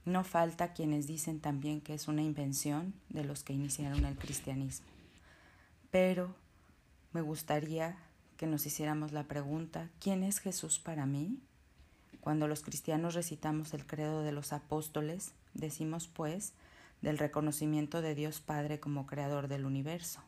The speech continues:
"Creo en Jesucristo, su único Hijo, nuestro Señor". ¿Qué significa esta frase para cada uno de nosotros?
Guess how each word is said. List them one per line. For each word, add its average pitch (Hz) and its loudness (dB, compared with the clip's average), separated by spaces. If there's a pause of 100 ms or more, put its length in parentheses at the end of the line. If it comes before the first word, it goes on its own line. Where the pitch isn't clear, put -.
(340)
"Creo 160 2
en 165 -2
Jesucristo, 160 -6
su 156 -4
único 151 0
Hijo, 165 -4
nuestro 151 -4
Señor". 135 -2 (1160)
¿Qué 196 2
significa 185 4
esta 156 -2
frase 147 0
para 139 -4
cada 147 2
uno 147 2
de 135 0
nosotros? 135 -4